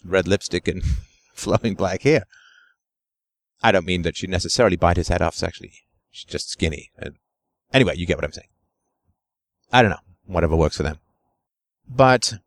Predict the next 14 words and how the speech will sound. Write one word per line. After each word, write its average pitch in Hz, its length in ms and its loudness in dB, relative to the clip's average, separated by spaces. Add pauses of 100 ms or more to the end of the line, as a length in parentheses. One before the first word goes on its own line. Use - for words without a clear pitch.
(100)
they 147 240 -4
would 147 160 -4
look 190 240 -4
at - 100 -8
the 175 80 -4
disparity 147 520 0
of 110 80 -4
status, - 560 -4
right? 113 140 0
And 123 120 2
the 123 80 2
status 208 400 0
disparity 143 760 0 (920)
is 131 400 2